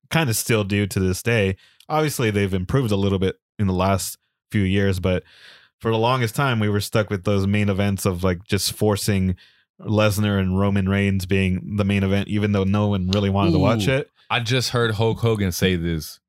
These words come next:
Speaker 2: uh, there's a difference between, like, a superstar
Speaker 1: Yeah.
Speaker 2: and an attraction.
Speaker 1: Yeah, yeah, yeah.
Speaker 2: WrestleMania is filled with attraction.
Speaker 1: Exactly, yeah. So,
Speaker 2: Yeah.
Speaker 1: so I think,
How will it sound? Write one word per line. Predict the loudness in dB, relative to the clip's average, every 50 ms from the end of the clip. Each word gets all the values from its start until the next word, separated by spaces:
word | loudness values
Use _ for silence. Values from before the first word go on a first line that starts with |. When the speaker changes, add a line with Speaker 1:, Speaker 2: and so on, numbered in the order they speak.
| _ _ -14
Speaker 2:
uh, | -12 -10 -8 -6
there's | -2 -2 -2 -2 -2
a | -6
difference | -6 -2 0 0 0 0 -2 -4 -4 -4
between, | -6 -8 -6 -6 -6 -4 -4 -4 -4
like, | -4 -6 -8 -8 -10
a | -14 -14
superstar | -10 -8 -6 -4 -2 -2 -2 -4 -6 -8 -8 -6 -6 -4 -4 -2 -4 -6 -8 -10 _ 0
Speaker 1:
Yeah. | 2 2 2 2
Speaker 2:
and | 0 -2 -4
an | -6 -12
attraction. | -14 -14 -10 -4 -2 -2 -2 -2 -6 -8 -12 -14 -14 -18 _ -4
Speaker 1:
Yeah, | 0 0 0 2 2
yeah, | 0 0 0 0 0
yeah. | 0 0 0
Speaker 2:
WrestleMania | -2 -2 -2 -4 -4 -2 -2 0 0 0 -2 -4
is | -4 -6 -6
filled | -6 -6 -6
with | -6 -8 -12 -14
attraction. | -16 -12 -12 -12 -10 -6 -6 -6 -6 -6 -8 -12 -6 -4
Speaker 1:
Exactly, | -4 -4 -2 -2 0 0 0 0 -2 -4 -4 -2
yeah. | 0 0 0 2 0 0 -2 -4 -6 -12 -20 -20 -20 -20 _ _ _ _ _ -6
So, | -2 0 0 0
Speaker 2:
Yeah. | 0 -2 -4 -6 -6 -8 -6 -4 -2
Speaker 1:
so | 0 0
I | 0
think, | 0 -2 -4 -4 -6